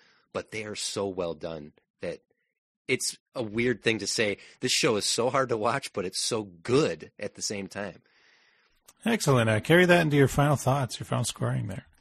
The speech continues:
Speaker 1: Well, in Sam Levinson's own words, the trajectory of the season has always been, "How does Rue find hope?"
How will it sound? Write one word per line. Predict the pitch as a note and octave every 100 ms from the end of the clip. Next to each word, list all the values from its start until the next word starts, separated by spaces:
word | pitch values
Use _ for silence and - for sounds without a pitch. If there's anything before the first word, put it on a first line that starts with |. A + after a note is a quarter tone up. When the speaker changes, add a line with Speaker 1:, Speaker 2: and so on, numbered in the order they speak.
| _ _ _ _
Speaker 1:
Well, | C#3+ D#3
in | D#3+
Sam | E3+ G#3
Levinson's | F3+ D#3 C#3 C3 B2
own | A2+
words, | G#2+ B2 G2+ - - G2
the | A2
trajectory | - - F#2+ A#2 - C#3
of | A#2
the | G2+
season | - G#2+ G2+
has | F#2+ F#2+ -
always | F2+ G#2+ A2+ F2+
been, | F2+ F2
"How | - F#2 F#2 G2+ G2+ _ -
does | F2+ E2
Rue | E2+ F#2+ F#2+
find | - E2+ D2+
hope?" | - - E2+